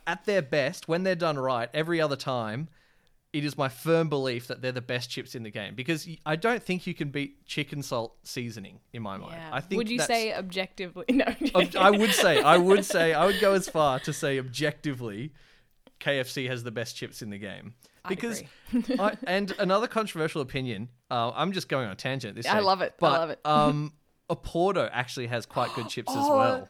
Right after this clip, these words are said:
Speaker 2: they really do. And you know what? I hardly ever eat there, but
Speaker 1: too.
Speaker 2: when I do,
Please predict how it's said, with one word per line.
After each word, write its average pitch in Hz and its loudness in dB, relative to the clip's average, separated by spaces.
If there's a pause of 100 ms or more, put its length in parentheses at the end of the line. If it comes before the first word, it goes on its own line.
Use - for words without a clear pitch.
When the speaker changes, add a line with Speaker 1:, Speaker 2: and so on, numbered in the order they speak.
(140)
Speaker 2:
they 214 -2
really 220 -4
do. 190 -2
And 202 -6
you 196 -4
know 190 2
what? 185 4
I 190 0
hardly 202 2
ever 196 0
eat 180 -4
there, 202 0 (360)
but 180 6
Speaker 1:
too. 269 -4
Speaker 2:
when 196 0
I 190 0
do, 202 -6